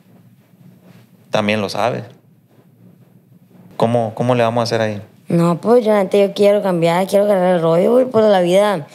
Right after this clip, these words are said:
Speaker 2: la vida normal es muy chila, güey.
Speaker 1: Así es, pa.
Speaker 2: Es muy
Speaker 1: ¿Nunca te has enamorado, güey?
Speaker 2: Enamorado, sí, enamorado, no, güey.
Speaker 1: El día que te enamores vas a ver, pa. Todo ves de color de rosa, güey.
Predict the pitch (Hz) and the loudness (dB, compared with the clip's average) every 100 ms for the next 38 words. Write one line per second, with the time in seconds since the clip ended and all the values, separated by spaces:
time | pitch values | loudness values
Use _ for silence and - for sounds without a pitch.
0 | - - _ - 208 196 208 247 226 202 | -20 -20 _ -2 0 2 0 0 0 0
1 | 214 226 220 202 190 190 240 262 277 269 | 0 0 0 -2 -2 0 2 2 0 -4
2 | 233 _ _ _ _ _ _ _ - 95 | -10 _ _ _ _ _ _ _ -6 -6
3 | - 95 92 - 107 110 - _ - - | -4 -4 -6 -6 -8 -8 -14 _ -12 -2
4 | 170 185 196 196 - 131 147 135 107 127 | 0 2 2 0 0 -2 -4 -4 -2 -2
5 | 147 123 107 - _ _ _ - _ _ | -2 -6 -12 -18 _ _ _ -18 _ _
6 | _ 185 202 196 180 196 233 240 254 247 | _ 0 0 0 2 2 2 2 2 2
7 | 208 214 220 185 165 165 160 - _ _ | 2 0 0 0 0 -2 -6 -10 _ _
8 | _ _ - _ _ _ _ _ _ - | _ _ -20 _ _ _ _ _ _ -4
9 | 113 110 123 - 131 107 98 120 117 107 | -2 -2 -2 -4 -4 -4 -2 0 0 0
10 | 101 98 - - - _ - _ _ _ | -2 -4 -8 -18 -20 _ -20 _ _ _
11 | _ _ _ _ - - - _ - - | _ _ _ _ -20 -20 -20 _ -20 -20
12 | - - 160 190 202 170 170 175 156 135 | -20 -2 0 2 2 2 0 -2 0 0
13 | 123 - 143 107 107 107 104 | 0 -2 0 -2 -2 -4 -6